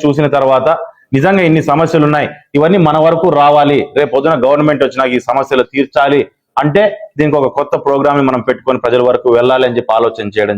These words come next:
జరిగింది. అందులో భాగంగా మేము గమనించింది ఏంటంటే చాలా మంది చెప్పడానికి మొహమాటం ఉండొచ్చు, పది మందిలో మా సమస్య చెప్పుకోవడానికి మొహమాటం ఉండొచ్చు,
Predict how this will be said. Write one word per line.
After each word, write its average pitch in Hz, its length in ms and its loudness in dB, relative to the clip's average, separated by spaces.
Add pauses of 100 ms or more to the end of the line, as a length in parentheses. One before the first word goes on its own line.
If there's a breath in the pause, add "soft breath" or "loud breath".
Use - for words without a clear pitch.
జరిగింది. 95 320 -4 (380)
అందులో 160 240 2 (120)
భాగంగా 160 320 2 (100)
మేము 156 240 0
గమనించింది 147 520 0
ఏంటంటే 131 320 -4 (380)
చాలా 156 300 2
మంది 165 140 2 (120)
చెప్పడానికి 151 440 0
మొహమాటం 135 440 0
ఉండొచ్చు, 120 300 -2 (340)
పది 147 160 0
మందిలో 165 220 2 (100)
మా 131 80 2 (200)
సమస్య 156 300 0
చెప్పుకోవడానికి 151 500 0
మొహమాటం 143 380 0
ఉండొచ్చు, 139 280 0